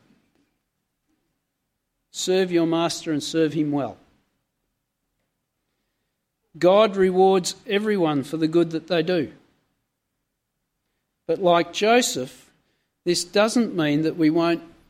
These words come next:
have trouble in life, that we won't come into times of temptation.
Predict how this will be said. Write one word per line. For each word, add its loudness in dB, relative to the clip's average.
have -4
trouble 0
in -2
life, -6
that 2
we 6
won't 2
come 0
into -2
times 2
of -4
temptation. 0